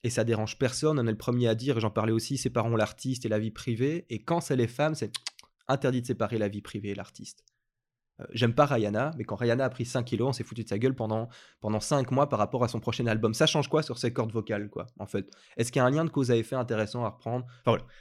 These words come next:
Là, on risque de s'étaler un petit peu, mais je, ça, je serais ravi de discuter éventuellement en, en commentaire s'il y a besoin de précision ou si on a été un peu flou là-dessus. Et, et je pense, les mecs, et s'il vous plaît, essayons d'oser dire que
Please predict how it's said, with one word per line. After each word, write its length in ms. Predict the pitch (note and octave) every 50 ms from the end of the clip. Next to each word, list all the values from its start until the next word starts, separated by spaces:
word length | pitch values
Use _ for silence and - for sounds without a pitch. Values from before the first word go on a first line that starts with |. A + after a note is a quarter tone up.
| -
Là, 80 | - C3
on 40 | C3+
risque 120 | C#3 D3
de 40 | D3
s'étaler 320 | C#3+ - C#3 D3+ D3 C#3+
un 80 | D3 C#3
petit 140 | B2+ - C3
peu, 120 | A#2+ E3
mais 120 | F#3+ F3 C#3
je, 120 | - - -
ça, 180 | - - - G3+
je 80 | F3+
serais 160 | F3+ - - -
ravi 240 | C#3+ - C3+ D#3+
de 40 | D#3
discuter 360 | C#3 C3 - - C#3 A#2+ D3
éventuellement 720 | C#3+ C3 C3 C3 B2 - C3+ B2+ C#3+ D3+ C#3+ B2+ A#2 A#2 -
en, 40 | -
en 40 | B2+
commentaire 460 | B2 D3 C3+ C3 B2+ B2 C#3 D3 D#3
s'il 140 | D3+ - C#3
y 20 | B2+
a 40 |
besoin 160 | B2 A#2+ C#3 C3
de 60 | A#2+
précision 420 | - C#3 B2 - B2 A#2 D3+ D3+
ou 40 | C#3+
si 140 | C#3 - -
on 60 | A#2
a 60 | A#2 A2+
été 160 | A2+ - B2+
un 80 | A#2+
peu 120 | A#2+ B2 A#2+
flou 200 | A#2 - - C#3+
là-dessus. 440 | B2+ A2 - - - D#3 F3 G3+ - - - - - - - - - - - _ - - - - -
Et, 400 | B2+ C3 C#3 D3 D3+ C#3 - -
et 80 | - A2
je 100 | G#2+ A2+
pense, 440 | G#2+ - - C3+ C3 C3 B2+ - -
les 60 | A#2+
mecs, 280 | A2+ A#2 A#2 A2+ - -
et 40 |
s'il 160 | A#2+ - - C#3+
vous 60 | C3
plaît, 220 | A#2+ C#3 C#3 C3+ -
essayons 360 | - B2 B2 C3 C3 D#3 E3+
d'oser 280 | E3+ C3 A#2+ A2+ A#2 A#2
dire 260 | A2+ B2+ C#3 C3 C3
que 260 | - B2 A2+ A2+ G#2+